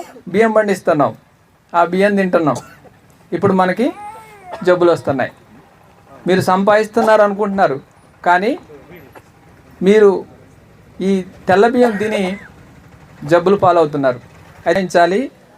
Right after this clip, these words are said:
వ్యవసాయం చేయాలి, ఎటువంటి వ్యవసాయం చేయాలి, మళ్ళీ మన ప్రకృతిని కాపాడుకునేటటువంటి వ్యవసాయం చేసుకోవాలి. అంటే చాలా కీటకాలు చనిపోయినాయి, అదేవిధంగా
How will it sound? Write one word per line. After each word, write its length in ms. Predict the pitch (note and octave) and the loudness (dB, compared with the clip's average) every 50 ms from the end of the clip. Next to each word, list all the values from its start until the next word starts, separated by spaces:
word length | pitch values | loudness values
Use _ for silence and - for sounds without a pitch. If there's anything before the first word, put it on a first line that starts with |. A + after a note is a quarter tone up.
| _ - - D3+ | _ -10 -4 0
వ్యవసాయం 380 | D3+ E3 D#3+ - F#3+ F#3+ F#3+ F#3 | 0 0 0 0 -2 -2 -2 0
చేయాలి, 300 | F#3 F3 F3 F3+ F3+ G3+ C4 C#4 _ _ _ _ _ _ _ _ _ _ _ _ _ - - D#3 | 2 2 2 2 0 -2 -4 -6 _ _ _ _ _ _ _ _ _ _ _ _ _ -8 -4 -2
ఎటువంటి 300 | D#3+ E3 G3+ G3+ G3+ G3+ | 0 2 2 2 4 4
వ్యవసాయం 340 | F#3+ F#3 F#3 F#3 F#3 F#3+ F#3+ F3+ G3 | 4 2 2 2 -2 -4 -4 -4 -2
చేయాలి, 300 | F3+ F3+ F3 F3 F#3 G#3+ C#4+ - _ _ _ - - | -2 0 0 -2 -2 -6 -8 -10 _ _ _ -8 -6
మళ్ళీ 140 | D#3+ E3 E3+ E3 | -4 -2 -2 0
మన 100 | D#3+ D#3+ D3+ D3+ | 0 0 0 0
ప్రకృతిని 460 | - F3 E3+ - - G3+ G3 A3 G3+ F#3 F3+ | -2 -2 -2 0 -2 -2 0 -2 -2 0 2
కాపాడుకునేటటువంటి 880 | F3 E3+ E3+ F3+ E3+ F3 F3 F3+ E3+ E3+ E3 E3 E3 D#3+ F3 E3+ E3+ E3+ D#3+ | 2 2 4 2 0 0 -2 -4 -4 -4 -2 -2 -4 -2 -4 -6 -4 0 0
వ్యవసాయం 320 | D#3 D#3 D3+ E3+ E3 D#3+ D#3 | 0 0 0 -4 -6 -6 -4
చేసుకోవాలి. 400 | D3+ D3 - - D#3 C#3+ C3+ C3+ C3 | -6 -6 -4 0 0 0 0 0 -4
అంటే 160 | D#3 E3 F3+ F#3 F3+ - | -8 -8 -8 -10 -6 0
చాలా 200 | - E3+ F3 F3+ F#3 E3+ D3+ | 2 2 4 4 2 0 0
కీటకాలు 380 | - F3+ E3 F3 - F#3 E3+ E3 F3 | -4 -4 -4 -4 -4 -4 -4 -4 -6
చనిపోయినాయి, 460 | E3+ E3 E3+ F3 F3 F3 F#3+ A#3+ D4 - _ _ _ _ _ - - | -8 -8 -6 -6 -6 -4 -6 -8 -8 -10 _ _ _ _ _ -2 0
అదేవిధంగా 480 | D#3 D#3 F3+ F3 F3 F3+ F3+ F3+ G3+ | 2 4 4 4 4 2 0 0 -2